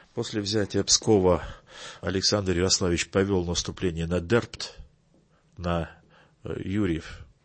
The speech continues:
Мы называли его Юрьев, они называли его Дерп.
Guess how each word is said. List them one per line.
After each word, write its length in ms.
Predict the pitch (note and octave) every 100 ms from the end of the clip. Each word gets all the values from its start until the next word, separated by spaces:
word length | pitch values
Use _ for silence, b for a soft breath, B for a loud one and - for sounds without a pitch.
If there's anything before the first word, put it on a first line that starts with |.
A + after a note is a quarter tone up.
| _ _ _ -
Мы 100 | G2
называли 420 | E2+ F2+ F2 E2+
его 200 | D#2+ E2
Юрьев, 500 | G2+ A2+ A2+ - - _ _ B B B
они 200 | F2+ A#2+
называли 440 | A#2 D2+ D#2 D2+ D#2
его 180 | D2
Дерп. 400 | D2+ G2+ B2 -